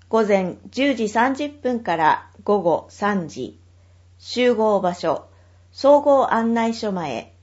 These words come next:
門のエリア。定員六組。持ってくるもの、昼食、水筒、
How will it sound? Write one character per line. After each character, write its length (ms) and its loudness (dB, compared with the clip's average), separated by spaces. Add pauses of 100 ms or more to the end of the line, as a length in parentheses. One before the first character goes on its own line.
(440)
門 260 0
の 120 -4
エ 120 -2
リ 200 -6
ア。 140 -10 (960)
定 260 2
員 380 -2 (260)
六 300 0
組。 400 -8 (600)
持 140 2
っ 80 -6
て 120 2
く 120 -4
る 120 0
も 160 -6
の、 280 -4 (560)
昼 260 0
食、 640 -4 (100)
水 460 -4
筒、 380 -2